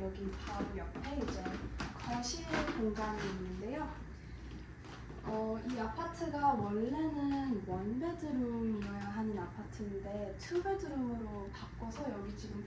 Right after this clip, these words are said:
플렉스 월이 설치되어 있어서 조금 단점이라면은 이제 이 문을 닫으면 거실에 창문이 한 개도 없어서 조금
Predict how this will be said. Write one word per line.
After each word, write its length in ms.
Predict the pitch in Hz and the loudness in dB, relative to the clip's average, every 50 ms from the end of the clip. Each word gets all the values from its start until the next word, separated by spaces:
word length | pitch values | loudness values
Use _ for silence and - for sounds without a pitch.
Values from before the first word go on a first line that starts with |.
| - - | -4 -4
플렉스 460 | 339 370 381 - - - - - 240 | -2 -2 -2 -4 -6 -8 -6 -2 0
월이 560 | 220 220 220 220 220 214 214 202 202 202 208 | 0 0 0 0 0 -2 -4 -4 -4 -4 -4
설치되어 720 | - - 294 294 - - - 311 - - - 196 190 185 180 | -4 -4 -4 -6 -4 -4 -4 -4 -2 -2 -2 -4 -4 -4 -4
있어서 580 | 165 - - - 190 - 226 233 240 226 - - - - - - - - - - - - - 302 | -6 -6 -6 -8 -6 -4 0 0 0 0 0 -4 -8 -8 -8 -8 -8 -8 -10 -10 -10 -8 -4 -2
조금 160 | 285 277 277 | -2 -2 -2
단점이라면은 1500 | 262 - - 240 233 240 240 233 - - - 302 302 294 294 285 277 277 254 240 240 233 226 220 214 226 262 302 302 - | -2 -4 -2 0 0 0 0 0 -2 -4 -2 0 0 2 2 2 0 0 0 2 2 2 2 2 2 0 0 0 0 -2
이제 240 | 240 208 214 214 208 185 220 | -2 -2 -2 -2 -2 0 2
이 40 | 226 | 2
문을 440 | 220 202 202 214 233 247 254 240 | 2 4 4 4 4 4 2 0
닫으면 800 | 233 - - - 208 196 202 220 233 240 269 277 254 196 180 - | -2 -4 -6 -4 -2 -2 0 0 0 0 0 0 0 0 -2 -4
거실에 800 | - - - 208 202 202 202 - 247 254 247 240 233 233 226 220 - | -6 -6 -4 -2 -2 -2 -2 -2 -2 -2 0 0 0 0 -2 -2 -4
창문이 600 | - - 339 339 349 359 359 359 349 320 285 285 | -4 -2 0 2 4 4 4 4 4 4 2 0
한 240 | 277 294 311 320 311 | 0 -2 -2 -2 -4
개도 240 | 320 302 294 240 | -4 -4 -2 -4
없어서 600 | 208 190 190 - - 208 202 - 214 202 202 196 196 - | -4 -4 -6 -6 -6 -6 -6 -4 -2 -2 -2 -2 -4 -4
조금 320 | - - - 196 190 196 | -6 -6 -6 -6 -6 -6